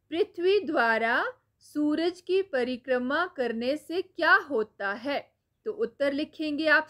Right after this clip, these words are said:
सभी बच्चे, पृथ्वी द्वारा सूरज की परिक्रमा करने से ऋतुएं रंग बदलती हैं, तभी फिर त्योहार आते हैं।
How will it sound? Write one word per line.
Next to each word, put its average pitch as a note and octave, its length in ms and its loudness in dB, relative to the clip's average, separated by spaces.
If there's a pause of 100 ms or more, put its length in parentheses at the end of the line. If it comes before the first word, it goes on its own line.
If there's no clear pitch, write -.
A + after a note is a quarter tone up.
सभी D#4 260 -2
बच्चे, D4+ 440 -2 (560)
पृथ्वी E4+ 520 0
द्वारा A#3 640 2 (320)
सूरज D#4 600 0
की F4+ 300 2 (440)
परिक्रमा C4+ 760 -2
करने A3 520 -4
से C#4 480 -2 (300)
ऋतुएं D#4+ 680 -2 (120)
रंग D#4 260 2
बदलती G#3+ 760 -2
हैं, B3+ 280 -2 (440)
तभी C4 480 4 (500)
फिर F#4+ 160 -4 (120)
त्योहार A3+ 680 0
आते F#3+ 560 -6
हैं। C4+ 280 -4